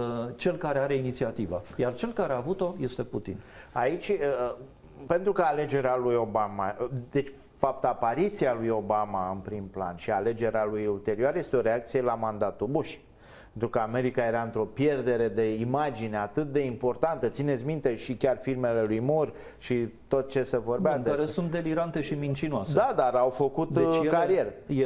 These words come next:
Speaker 1: da,
Speaker 2: Sigur
Speaker 1: știu,
Speaker 2: că
Speaker 1: dar
Speaker 2: da.
Speaker 1: ele au luat și Oscar. Dar ele intră la capitolul calomnii dovedibile.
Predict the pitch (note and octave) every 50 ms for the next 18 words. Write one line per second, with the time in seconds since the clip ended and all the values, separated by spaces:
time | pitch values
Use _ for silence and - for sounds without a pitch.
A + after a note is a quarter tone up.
0 | C3 - B2+ B2 D#3 F#3+ A#3 B3 C4+ B3 - E3+ C3 C#3 A2+ A2 G#2+ B2 C3+ C3
1 | C#3 C3+ A#2 A#2+ B2+ B2 B2 - C#3+ A#2+ G#2 - - A2+ G#2 - - - - -
2 | - B2+ B2 A#2 A#2 C3 C#3 C#3+ C#3 C3+ D3+ D#3 F#3+ F3+ D#3 C#3 - C#3 B2+ -
3 | E3 - G3+ F#3+ E3+ - - F3+ D#3+ C#3+ C3+ C3 C3 D3 E3+ F3+ E3 E3 D#3 E3+
4 | E3+ E3 D#3+ C3 G2+ G2 F#2+ F2+ F#2+ G2+ G#2